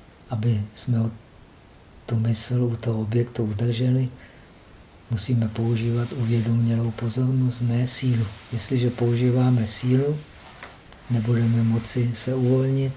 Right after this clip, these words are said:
Je to tak? Hm? Vidíme to jasně? A když se nebudeme moci uvolnit,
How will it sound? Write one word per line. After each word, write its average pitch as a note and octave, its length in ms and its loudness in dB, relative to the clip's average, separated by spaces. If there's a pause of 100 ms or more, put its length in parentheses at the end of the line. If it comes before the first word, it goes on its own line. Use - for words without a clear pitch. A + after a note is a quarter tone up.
(140)
Je A#2+ 140 0
to C#3 140 0
tak? D3 220 0 (360)
Hm? E3+ 160 4 (640)
Vidíme A#2+ 420 2
to B2 120 -4
jasně? D3 500 0 (1120)
A A#2+ 80 -2
když A2+ 200 0
se B2 160 0
nebudeme A#2+ 360 4
moci A#2+ 340 2
uvolnit, B2+ 580 2